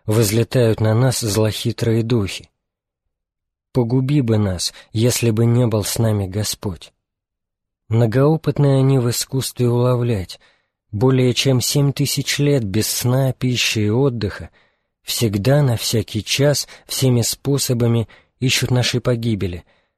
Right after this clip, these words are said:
со всякой хитростью и с великим старанием.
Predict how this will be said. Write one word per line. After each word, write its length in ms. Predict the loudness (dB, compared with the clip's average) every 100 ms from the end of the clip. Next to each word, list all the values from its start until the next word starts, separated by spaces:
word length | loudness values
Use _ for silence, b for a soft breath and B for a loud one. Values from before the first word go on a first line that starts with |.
| _
со 180 | -4 -2
всякой 420 | 0 -2 0 -2
хитростью 760 | -2 -2 -2 -2 -4 -4 -2 -2
и 40 |
с 120 | -2 -2
великим 440 | 0 -2 -2 -4
старанием. 800 | -2 -2 0 0 -2 -6 -10